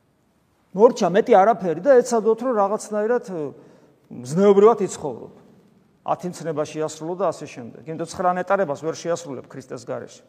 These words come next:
ვერც გაიგებ ეს რა არის საერთოდ. ფსალმუნსაც ვერ გაიგებ. ფსალმუნს რო ქრისტეს გარეშე წაიკითხავ, აღმოაჩენ, რომ ვინც კი შენს გვერდზე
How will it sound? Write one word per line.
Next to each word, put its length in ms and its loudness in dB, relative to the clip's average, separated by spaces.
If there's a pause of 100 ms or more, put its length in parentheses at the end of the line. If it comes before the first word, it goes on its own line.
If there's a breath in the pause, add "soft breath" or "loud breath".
(140)
ვერც 260 -8
გაიგებ 400 -2
ეს 160 -16
რა 200 -6
არის 200 -14
საერთოდ. 400 -20 (1700)
ფსალმუნსაც 560 2
ვერ 180 6
გაიგებ. 420 2 (340)
ფსალმუნს 480 0
რო 160 -2
ქრისტეს 380 -4
გარეშე 400 2
წაიკითხავ, 640 0
აღმოაჩენ, 600 2
რომ 200 2
ვინც 240 -4
კი 140 -10
შენს 400 -8 (500 loud breath)
გვერდზე 480 -2